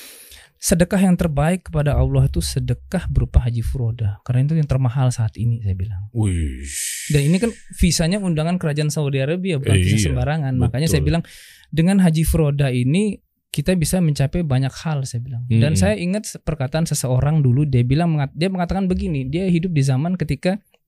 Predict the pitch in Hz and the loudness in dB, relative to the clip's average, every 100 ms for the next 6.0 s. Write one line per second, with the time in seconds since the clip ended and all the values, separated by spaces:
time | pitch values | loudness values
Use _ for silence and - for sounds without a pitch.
0 | _ _ _ _ - - 175 147 139 160 | _ _ _ _ -6 0 2 4 2 2
1 | 139 135 127 143 151 131 - 120 135 160 | 0 0 -2 -4 -6 -6 -6 -6 -2 -2
2 | 180 - - _ _ _ - - _ _ | -4 -8 -20 _ _ _ -20 -20 _ _
3 | - 156 190 185 143 - 151 147 170 214 | -6 2 4 4 2 2 2 2 2 2
4 | 226 - _ _ _ _ _ _ 170 160 | 0 -6 _ _ _ _ _ _ 0 2
5 | 175 165 151 120 120 120 180 185 190 | 2 0 -2 -2 -2 -2 -2 0 -2